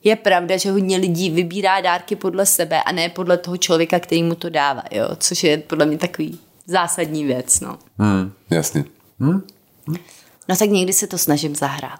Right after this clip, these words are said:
Speaker 2: Jo. No a moc ti to nejde.
Speaker 1: Moc mi to nejde.
Speaker 2: Jasně.
Speaker 1: No.
Speaker 2: Jo.
Speaker 1: No tak nic, tak jdeme na ty konkrétní
Speaker 2: Tak
Speaker 1: tipy.
Speaker 2: jo, začneš?
Speaker 1: Nebo chceš ještě něco říct?
Speaker 2: Ne, já myslím, že ne, to, to řekneme ještě potom, když tak.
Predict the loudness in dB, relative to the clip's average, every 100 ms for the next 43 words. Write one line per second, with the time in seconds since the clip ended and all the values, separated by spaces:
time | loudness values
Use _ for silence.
0 | 0 2 2 -4 _ _ _ _ 0 2
1 | 2 0 -2 -2 0 -2 0 0 0 -2
2 | 0 -2 -2 -8 -12 _ _ 0 0 0
3 | -4 -16 _ _ _ _ -16 -16 -18 -20
4 | -20 -2 2 2 2 0 0 -4 -2 0
5 | 2 2 0 0 0 0 -2 0 0 0
6 | -2 -2 -2 2 4 2 0 -12 -2 0
7 | 2 0 0 0 0 -2 -2 0 0 0
8 | -2 0 0 2 2 4 2 -2 -6 -2
9 | 2 2 4 2 0 0 0 0 0 0
10 | 0 -2 -4 -6 -4 -4 -6 -8